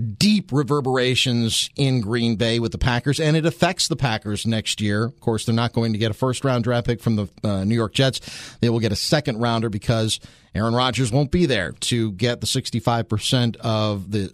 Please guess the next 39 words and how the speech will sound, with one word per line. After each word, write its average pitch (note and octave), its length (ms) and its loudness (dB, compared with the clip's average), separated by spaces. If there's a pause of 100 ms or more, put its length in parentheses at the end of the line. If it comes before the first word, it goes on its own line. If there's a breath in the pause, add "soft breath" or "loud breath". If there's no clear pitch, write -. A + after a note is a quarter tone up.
snaps B2+ 380 -2
that A#2+ 120 -2
would A2 100 0
have G#2+ 40 -2
been G#2 120 0
required A#2 560 -2
for A2+ 260 0
the G2 100 -2
Jets A#2+ 300 -2
to A2+ 100 -4
convey A2 380 0
that G#2 220 -4
first-round A#2 640 0
pick A#2 240 -2
to C3 220 0
Green G#2 240 0
Bay G#2+ 140 0
as G2+ 100 -4
part B2 200 0
of G2 60 -4
the F#2 60 -4
trade A2+ 360 -2 (280 loud breath)
that B2 120 0
they A2+ 120 2
made G#2+ 180 0
just G#2 240 -2
before A2+ 320 0
the G2+ 100 -4
twenty G#2+ 300 0
twenty-three G#2+ 600 0
draft. A#2+ 380 0
But, G2+ 220 -2 (560 loud breath)
man, G#2+ 340 2
what E3 200 4
a, B2+ 120 0 (460 soft breath)
just - 260 0
what D#3 220 4
a D#3 80 2
downer G#2 720 0